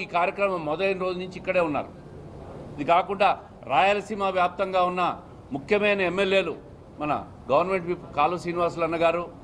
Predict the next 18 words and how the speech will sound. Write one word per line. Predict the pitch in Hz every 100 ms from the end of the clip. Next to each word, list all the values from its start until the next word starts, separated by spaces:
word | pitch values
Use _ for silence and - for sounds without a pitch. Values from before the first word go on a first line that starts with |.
| - -
ఎమ్మెల్సీ | 131 165 175 160
బీదా | 123 160 170
రవిచంద్ర | 160 156 170 160 160
గారు, | 160 139
రాజు | 156 160 165
గారు | 156 - - - - - 135
ఈ | 135
కార్యక్రమంలో | 156 170 175 180 180 143
మొదటి | 147 156 180
నుంచి | 160 165
ఉండి | 156 196 220 - - - - -
దీన్ని | 160
పూర్తి | 147 165 208 214 190
చేసేదానికి | 190 180 180 185 156
సహకరించిన | - 160 170 185 185 180 120 - - - -
ప్రతి | 143 - 180 160
ఒక్కరికి | 160 196 190 196
కూడా | 190 196